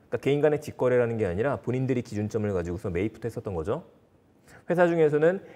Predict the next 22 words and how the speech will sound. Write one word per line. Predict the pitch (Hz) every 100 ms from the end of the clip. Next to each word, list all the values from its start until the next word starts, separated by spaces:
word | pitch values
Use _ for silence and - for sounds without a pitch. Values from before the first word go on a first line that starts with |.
| -
에브엠에이치가 | - 127 147 151 147 147 - 135 131
투자를 | - 165 143
했었고 | 131 98 - 117
이천십팔 | 98 117 - - 170
년엔 | 165 151 151
인수가 | 95 117 127
됐어요. | - - 80 - _ _ _ _
자, | 95
이천칠 | 104 120 - 165
년에 | 165 156
시작했던 | 160 143 120 156 156
패션 | 170 185 190 180
온라인 | 107 98 107 113
플랫폼입니다. | 151 156 117 87 80 80 _ _ _ _ _ _ _ _ _
그리고 | - 110 143 170 -
방금 | - 107 113
전 | 107
이야기 | 92 90
됐었던 | 90 - - 151 180 - -
스톡엑스가 | - 220 - - - 113
등장한 | 101 90 95
거였죠. | 92 101 -